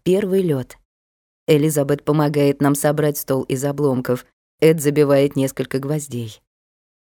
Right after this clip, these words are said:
Теперь, накрытый скатертью и заставленный блюдами, стол выглядит вполне прилично. Мы водим Элизабет по Бромасолю и рассказываем о водостоках, колодцах, каминах,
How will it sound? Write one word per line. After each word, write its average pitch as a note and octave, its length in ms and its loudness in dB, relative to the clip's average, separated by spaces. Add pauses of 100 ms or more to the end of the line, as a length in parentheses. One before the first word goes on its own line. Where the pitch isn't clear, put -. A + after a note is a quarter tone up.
(120)
Теперь, F#3+ 300 4
накрытый F#3 440 2
скатертью E3 680 -2
и C#3+ 140 -2
заставленный E3 640 0
блюдами, E3 600 2 (180)
стол G#3+ 420 4
выглядит D3 500 2
вполне D3 440 0
прилично. D3+ 640 -4 (840)
Мы F3 160 4
водим G#3+ 340 2
Элизабет D#3 520 2
по C#3 120 2
Бромасолю F#3+ 800 2
и D#3 100 0
рассказываем D#3 720 0
о C3+ 80 0
водостоках, C#3 800 0
колодцах, E3+ 720 0
каминах, E3+ 680 -2